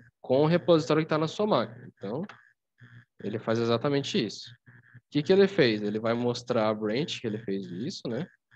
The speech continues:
Vai mostrar os, é, a atualização de, de tudo que ele trouxe, né? E a partir desse momento, ó, tá vendo aqui que ele já trouxe o arquivo? Tá? Esse, esse comando, ele é importante. As informações, vocês,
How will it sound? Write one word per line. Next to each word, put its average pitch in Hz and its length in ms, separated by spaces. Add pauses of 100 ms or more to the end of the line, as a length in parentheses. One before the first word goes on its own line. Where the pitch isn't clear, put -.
(140)
Vai 110 100
mostrar 120 400
os, 120 300 (180)
é, 104 560 (160)
a 117 60
atualização 123 580
de, 127 720
de 120 120
tudo 123 220
que - 100
ele 156 120
trouxe, 110 500
né? 98 140 (600)
E 113 60
a 113 80
partir 120 280
desse 120 180
momento, 135 340
ó, 113 40
tá 104 100
vendo 117 160
aqui 120 160
que 123 80
ele 120 80
já 117 100
trouxe 113 360
o 95 40
arquivo? 123 420 (1600)
Tá? 113 240 (220)
Esse, 107 280
esse 113 360
comando, 117 360
ele 117 120
é - 20
importante. 120 680
As 117 200
informações, 165 500
vocês, - 300